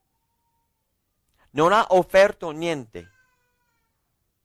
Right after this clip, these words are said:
Non ha detto, "Se fate questo", non c'è nessun "se."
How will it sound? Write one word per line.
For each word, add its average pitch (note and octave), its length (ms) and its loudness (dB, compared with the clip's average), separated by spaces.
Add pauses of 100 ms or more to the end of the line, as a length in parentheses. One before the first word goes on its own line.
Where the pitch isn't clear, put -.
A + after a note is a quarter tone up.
(1600)
Non F3+ 220 -4
ha F3 80 2
detto, D#3+ 200 -14
"Se C4 440 0
fate E3 440 -4
questo", D3 460 -6
non D3 160 -8
c'è F3+ 160 -16
nessun C#3+ 340 -16
"se." F2 300 -20